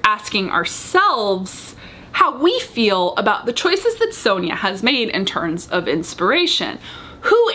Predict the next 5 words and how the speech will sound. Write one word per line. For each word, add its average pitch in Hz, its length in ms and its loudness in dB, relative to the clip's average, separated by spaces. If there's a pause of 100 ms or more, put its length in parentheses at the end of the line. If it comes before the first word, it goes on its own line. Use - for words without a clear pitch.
(200)
is 202 300 -4 (200)
the 269 160 4
bad 185 540 0 (240)
art 196 460 0 (120)
friend? 233 960 -2